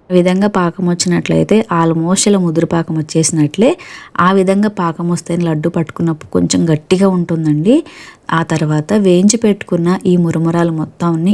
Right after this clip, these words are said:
ఈ పాకంలోకి యాడ్ చేసుకుని ఆ పాకము ఈ మురమురాలకి మొత్తం పట్టేలాగా మంచి మిక్స్ చేసుకోవాలండి.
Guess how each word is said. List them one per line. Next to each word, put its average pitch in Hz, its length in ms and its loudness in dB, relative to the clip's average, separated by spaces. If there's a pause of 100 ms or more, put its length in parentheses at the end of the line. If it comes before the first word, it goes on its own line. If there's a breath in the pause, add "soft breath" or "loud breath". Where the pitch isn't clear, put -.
(140)
ఈ - 20 -12 (100)
పాకంలోకి 165 540 -2
యాడ్ 147 240 -2
చేసుకుని 165 440 2 (520 loud breath)
ఆ - 20 2 (160)
పాకము 190 460 2 (260)
ఈ - 20 6 (120)
మురమురాలకి 190 640 2
మొత్తం 254 360 0 (100)
పట్టేలాగా 180 640 0 (100)
మంచి 196 320 0 (140)
మిక్స్ - 220 -6
చేసుకోవాలండి. 165 760 0